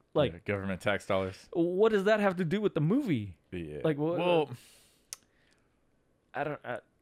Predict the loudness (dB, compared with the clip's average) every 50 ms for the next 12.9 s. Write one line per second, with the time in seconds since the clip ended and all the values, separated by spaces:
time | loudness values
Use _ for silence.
0 | _ _ -14 -8 -6 -6 -6 -6 -8 _ -12 -12 -12 -14 _ _ -20 -18 -18 -18
1 | -20 -20 -20 -20 -20 _ _ _ _ _ -20 -20 _ _ -2 0 0 0 2 2
2 | 2 2 2 0 -2 -4 -4 -4 -6 -10 -12 -10 -12 -10 -12 -12 -14 -18 -20 _
3 | _ _ _ -4 -2 0 0 0 0 0 -2 -6 -10 -18 _ _ -8 -8 -6 -4
4 | -2 0 0 2 0 0 -2 -4 -4 -4 -6 -6 -6 -4 -4 -4 -6 -6 -8 -10
5 | -12 -14 -20 _ _ -20 -20 -20 _ _ _ _ -2 -2 -2 -2 -2 -2 0 2
6 | 2 2 2 0 -2 -2 -2 -2 -2 -2 -2 -2 -2 0 0 0 2 2 2 0
7 | -2 -4 -8 -16 -20 _ _ _ _ _ _ _ _ -10 -10 -8 -4 -2 0 0
8 | 0 -2 -4 -6 -4 -2 -2 -2 -2 -4 -6 -8 -8 -10 -14 -20 _ _ -8 -2
9 | 0 0 0 2 2 2 2 4 4 2 0 -2 -4 -8 -10 -6 -4 -4 -4 -4
10 | -6 -8 -8 -8 -12 -10 -8 -10 -10 -8 -8 -8 -8 -8 -8 -8 -8 -8 -6 -4
11 | -4 -4 -2 0 0 0 0 -2 -4 _ _ _ _ _ _ _ _ _ _ -12
12 | -12 -10 -6 -4 -4 -4 -4 -4 -4 -4 -4 -4 -6 -8 -10 -10 -12 -16